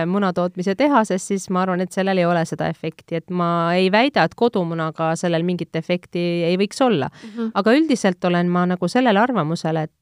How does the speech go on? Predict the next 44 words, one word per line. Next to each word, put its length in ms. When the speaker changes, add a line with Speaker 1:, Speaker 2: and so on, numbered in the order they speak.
Speaker 1:
ähm, 440
et 240
ikkagi 360
sellised 420
asjad, 280
mis 160
ei 80
ole 120
nagu 200
mõeldud 300
juustesse 400
panemis-, 600
panemiseks, 640
ei 160
peaks 360
sinna 160
panema. 440
Et, 440
äh, 720
kui 200
mõnel 260
on 200
inimesele 500
mõni 240
hea 140
nipp, 180
siis 180
ta 140
võib 160
ju 80
meile 460
soovitada, 560
me 100
võime 240
proovida. 480
Aga 220
mina 240
olen, 300
äh, 300
ausalt 260
öeldes 160
seda 180
meelt, 380
et, 160